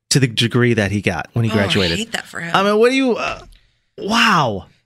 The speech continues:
Speaker 1: I wouldn't be able to sleep at night knowing that.
Speaker 2: I hate that for him.
Speaker 1: So much money dished out to not even use it.
Speaker 2: Yeah.
Speaker 1: But this happens all the time.
Speaker 2: For sure.
Speaker 1: It really does.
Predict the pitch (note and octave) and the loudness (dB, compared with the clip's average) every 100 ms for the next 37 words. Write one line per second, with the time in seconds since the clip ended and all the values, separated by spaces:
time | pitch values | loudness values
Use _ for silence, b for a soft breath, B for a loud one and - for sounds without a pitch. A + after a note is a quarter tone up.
0 | _ _ _ G#3 C#4 B3+ D#3 D3+ A#2 F#2+ | _ _ _ 0 4 2 2 2 0 -4
1 | G#2 - A#3+ B3+ B2+ F#2+ G2 - A2+ G#2 | -2 0 0 0 -2 -2 -8 -4 -2 -2
2 | F#2+ E2 - - _ _ _ _ _ A3 | -2 -4 -6 -12 _ _ _ _ _ -4
3 | B3 - - - B3+ E4 D#4+ - - - | -2 -6 -12 -8 -8 -8 -6 -6 -6 -8
4 | - - - F#3 G#3 G#3 G3+ - E3 E3+ | -4 0 2 2 2 4 2 2 2 2
5 | D#3+ C3+ C3 - A#2 G2+ - - A#2+ A#2+ | 2 0 -2 0 0 0 -4 -2 0 2
6 | B2+ B2 G#2+ G2 A2 A#2 - E2 - E3+ | 2 0 0 2 2 2 0 -4 -12 -12
7 | F3+ F#3 - - C#3+ C#3+ D#3+ E3+ - D3+ | -10 -10 -10 0 0 4 2 2 2 2
8 | C#3+ C#3 B2+ - - C3+ C3+ B2+ B2 C#3 | 2 -2 -4 -4 2 4 4 4 2 2
9 | D#3 G2+ D#2+ - _ _ _ - - C#4 | 2 0 -4 -14 _ _ _ -20 -2 -2
10 | C#4 G#3+ G3+ G#3 _ _ B2 A#2+ B2 C3 | 0 -4 -4 -8 _ _ -2 0 2 2
11 | B2+ C3+ D3 A2 - | 2 2 2 -2 -6